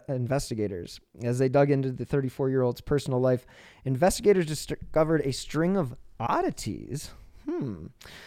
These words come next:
The affidavit says two men were found among her phone contacts, but Sherry Papini had listed them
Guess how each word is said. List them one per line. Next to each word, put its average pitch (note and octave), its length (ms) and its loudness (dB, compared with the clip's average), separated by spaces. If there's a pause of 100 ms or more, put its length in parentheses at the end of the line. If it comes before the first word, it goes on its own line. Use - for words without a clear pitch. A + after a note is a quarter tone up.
(180)
The - 100 -2
affidavit C#3 640 0
says G2+ 300 -4
two - 240 -4
men E3+ 320 2
were A#2 120 -2
found B2 320 -2
among A#2 360 -2
her A2+ 120 -4
phone D#3+ 340 0
contacts, F#2+ 640 -6
but - 260 -6 (340)
Sherry C#3 360 2
Papini C3 640 0
had A2+ 440 0
listed B2 460 -4
them A#2 240 0